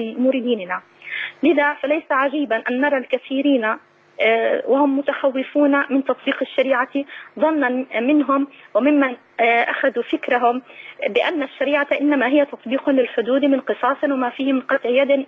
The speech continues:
أو رجم وما إلى ذلك من الحدود، والتي فيها من الخيرات ما يعني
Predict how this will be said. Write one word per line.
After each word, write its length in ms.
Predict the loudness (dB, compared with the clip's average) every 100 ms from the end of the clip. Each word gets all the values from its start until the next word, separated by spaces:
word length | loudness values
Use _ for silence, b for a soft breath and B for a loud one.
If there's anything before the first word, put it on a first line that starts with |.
| -4
أو 140 | 0
رجم 500 | 2 2 2 -2 -2
وما 160 | -2 -2
إلى 260 | 0 0 0
ذلك 260 | 0 -2
من 80 | -4
الحدود، 400 | -4 -2 0 0
والتي 320 | 0 0 -2
فيها 380 | -2 2 2 2
من 120 | 0
الخيرات 580 | -4 -2 0 2 0 -2 -8 B B B B B
ما 440 | -2 0 -2 -4 -8
يعني 480 | -6 -2 0 -2 -2